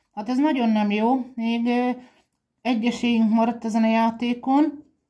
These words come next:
Huszonkettő, húsz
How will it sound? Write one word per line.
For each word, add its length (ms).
Huszonkettő, 1300
húsz 840